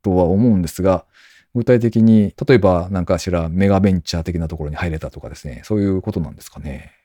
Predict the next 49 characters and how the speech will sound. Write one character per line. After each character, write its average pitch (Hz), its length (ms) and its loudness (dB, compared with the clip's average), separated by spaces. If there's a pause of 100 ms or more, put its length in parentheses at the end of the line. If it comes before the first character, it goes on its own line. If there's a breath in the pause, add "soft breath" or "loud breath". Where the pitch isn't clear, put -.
(280)
も 110 60 0
し 80 180 -4
ご 87 100 -4
存 95 120 0
知 90 100 -2
の 82 80 -2
方 78 160 -10
が 78 280 -8
い 78 60 -12
ら 73 60 -10
っ - 20 -8
し - 80 -8
ゃ 92 60 -4
れ 80 80 -4
ば 73 100 -8
教 69 80 -12 (140)
え 76 40 -16
て - 120 -14
や 67 60 -12
っ - 40 -20
て 78 100 -16
く 76 60 -14
だ 71 80 -10
さ - 180 -12
い。 - 160 -16 (1120)
そ 151 60 0
れ 180 80 4
か 196 80 4
ら 185 60 6
水 143 220 6
流 262 120 8
さ 101 120 0
ん 95 60 0
で 90 60 -2
す - 100 -10
ね。 123 220 4
い - 20 -16
つ - 80 -8
も 95 60 -2
あ - 20 -2
り 113 40 4
が 120 80 4
と 131 60 2
う - 20 4
ご - 20 2
ざ 127 80 6
い 127 40 6
ま 135 140 6
す。 - 200 -6